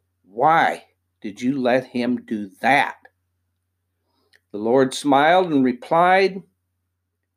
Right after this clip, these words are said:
"Who is he going to tell?" The moral of this story, of course, is that being true to yourself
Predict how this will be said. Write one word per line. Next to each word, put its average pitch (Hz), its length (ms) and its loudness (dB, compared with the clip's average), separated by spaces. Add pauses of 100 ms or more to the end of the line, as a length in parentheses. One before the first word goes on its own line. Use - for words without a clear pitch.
(260)
"Who 185 140 0
is 190 140 2
he 190 100 0
going 139 300 -2
to 107 100 -8
tell?" - 440 -6 (1700)
The 127 80 -4
moral 214 520 2
of 143 200 -2
this 170 240 -4
story, 147 680 -2
of - 200 -14
course, - 600 -4
is 151 220 -8
that 135 400 -4
being 220 340 2
true 196 240 -2
to 196 80 -4
yourself 156 580 -2